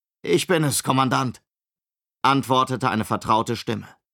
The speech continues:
„Tiruman“, stieß Tofran aus. Die Erleichterung brachte seine Stimme zum Zittern. „Du lebst?“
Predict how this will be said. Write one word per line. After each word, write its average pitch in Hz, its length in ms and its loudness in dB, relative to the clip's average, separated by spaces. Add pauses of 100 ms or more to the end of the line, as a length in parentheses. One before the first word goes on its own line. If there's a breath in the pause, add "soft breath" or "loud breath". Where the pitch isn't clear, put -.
(1200)
„Tiruman“, 170 760 0 (640)
stieß - 380 0
Tofran 110 400 0
aus. 120 340 0 (580 soft breath)
Die 139 160 4
Erleichterung 156 640 0
brachte 135 320 -2
seine 123 220 0
Stimme 131 320 0
zum 131 200 -4
Zittern. - 440 -8 (920)
„Du 123 180 0
lebst?“ 139 560 -2